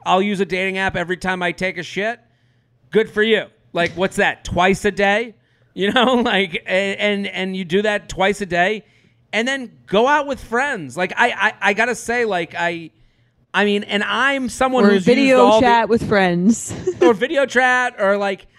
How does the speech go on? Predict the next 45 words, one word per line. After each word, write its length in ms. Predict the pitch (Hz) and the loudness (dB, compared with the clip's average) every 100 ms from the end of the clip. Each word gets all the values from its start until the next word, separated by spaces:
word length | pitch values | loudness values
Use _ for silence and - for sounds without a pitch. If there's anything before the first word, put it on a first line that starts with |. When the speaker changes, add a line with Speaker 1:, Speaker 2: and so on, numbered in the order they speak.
| _ _ - | _ _ -2
Speaker 1:
I 140 | 202 | -2
think 300 | 202 294 - | 0 -6 -6
you, 300 | 262 247 240 | -8 -8 -8
there's 220 | 226 214 196 | 0 0 2
a 80 | |
point 600 | - 196 220 220 208 208 | -2 0 0 0 -4 -12
with, 220 | 208 185 190 | -10 -10 -6
like, 300 | 175 170 - | -8 -8 -6
paying 460 | 185 185 190 190 | -6 -6 -6 -8
for 140 | - 180 | -10 -8
them 360 | 175 175 170 | -6 -6 -8
where 480 | 160 160 160 156 151 _ _ _ _ _ _ - | -4 0 0 -2 -6 _ _ _ _ _ _ -6
I 100 | 170 | -6
do 240 | 175 208 220 | -2 2 2
understand, 760 | 226 220 - 202 190 185 175 | 2 -2 -2 -4 -4 -6 -8
do 160 | 156 180 | -2 -2
it 100 | 185 | -2
for 140 | - | -2
a 60 | 175 | -4
month, 300 | 170 175 165 | -2 -4 -6
see 220 | - 160 | -12 -10
what 140 | 165 165 | -10 -10
it's 180 | 123 | -12
like. 420 | 156 160 160 160 _ _ _ _ _ _ _ | -6 -4 -4 -6 _ _ _ _ _ _ _
But 200 | 156 175 | -2 -2
for 100 | - | -2
you 160 | 196 208 | -2 -2
to 80 | |
say, 320 | 202 - 208 196 | -2 0 0 0
like, 300 | 175 160 - | -2 -4 -6
"Well, 140 | 214 | -2
I 160 | 285 214 | 2 2
like 240 | 202 233 | 2 0
that 100 | 220 | 0
I 60 | 185 | -2
get 260 | 175 175 _ _ _ _ | -2 -6 _ _ _ _
eight 240 | 135 202 254 | -4 -4 -4
to 80 | 233 | -6
ten 300 | 233 262 240 | -2 0 0
more 220 | 247 254 | 0 2
likes 340 | 240 254 - | 2 0 -2
in 80 | 208 | -6
a 80 | 185 | 0
half, 260 | 185 247 - | 2 2 0
uh, 500 | 240 202 208 196 196 | -4 0 0 0 -2